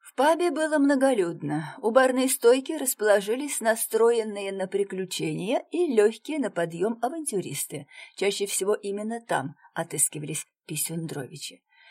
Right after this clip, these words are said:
Зарина немного покрутилась, позволяя себя заметить, перекинулась парой слов с барменом,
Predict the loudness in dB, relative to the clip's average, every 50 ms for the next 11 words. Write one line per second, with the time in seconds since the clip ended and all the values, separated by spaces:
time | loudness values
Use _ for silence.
0 | -20 -20 -20 -18 -10 0 4 6 6 6 6 4 2 2 2 2 2 2 0 0
1 | 0 -2 -4 -4 -6 -6 -4 -4 -4 -2 0 0 2 2 0 0 -2 -6 -6 -4
2 | 0 0 2 2 2 2 2 2 2 2 0 2 2 2 2 2 0 -2 -2 -4
3 | -4 -6 -6 -6 -6 -8 -10 -12 -16 -20 -12 _ -4 -2 -2 0 0 0 -2 0
4 | -2 -2 -4 -4 -2 2 2 2 2 2 -2 -4 -6 -4 -4 -4 -4 -4 -6 -6
5 | -2 0 0 0 2 0 0 0 -2 -4 -6